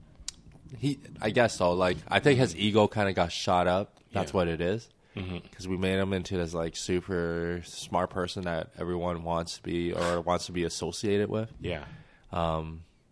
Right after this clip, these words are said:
Speaker 1: yeah, so he, he, he can stay in his, in his own lane, man.
Speaker 2: Yeah, I mean, I feel like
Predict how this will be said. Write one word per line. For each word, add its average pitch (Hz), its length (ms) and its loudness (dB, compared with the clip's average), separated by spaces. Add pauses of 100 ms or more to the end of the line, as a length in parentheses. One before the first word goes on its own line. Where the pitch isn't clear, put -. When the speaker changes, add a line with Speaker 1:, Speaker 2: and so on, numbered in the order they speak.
(880)
Speaker 1:
yeah, 101 340 0
so 85 360 0 (1600)
he, 101 240 -2
he, 95 280 0
he 98 160 -2
can 95 100 -2
stay 98 260 -2
in 95 80 -2
his, 98 260 -6
in 95 540 -12
his 92 140 -6
own 92 160 0
lane, 101 180 -4
man. 104 340 -10 (560)
Speaker 2:
Yeah, 101 280 -4
I 120 80 -10
mean, 104 140 -4
I 101 80 -6
feel 120 200 -2
like 98 380 -6